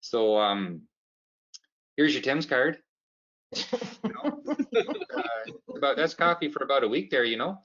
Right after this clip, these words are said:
And, uh, we're gonna send you and your wife on a beautiful seven-day trip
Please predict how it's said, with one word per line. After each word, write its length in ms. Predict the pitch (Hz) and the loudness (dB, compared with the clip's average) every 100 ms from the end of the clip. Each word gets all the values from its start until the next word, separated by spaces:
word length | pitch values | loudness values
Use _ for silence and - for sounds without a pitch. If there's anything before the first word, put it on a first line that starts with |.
| _ _ _ _ | _ _ _ _
And, 360 | 120 120 120 113 | -2 -2 0 2
uh, 260 | 113 110 110 | 4 4 4
we're 100 | 147 | 2
gonna 220 | 185 156 | 2 0
send 280 | 151 143 127 | 0 -2 0
you 180 | 139 147 | 4 4
and 100 | 135 | 4
your 180 | 120 107 | 2 2
wife 400 | 123 120 98 - | 4 2 0 -6
on 300 | 120 113 107 | -2 -2 -2
a 160 | 107 104 | -2 -2
beautiful 680 | 95 117 131 127 - 101 | 0 0 2 0 0 0
seven-day 920 | 95 123 123 127 120 117 117 113 110 104 _ _ | 0 0 0 0 -2 0 2 2 -2 -8 _ _
trip 420 | - 117 107 92 | -4 2 2 2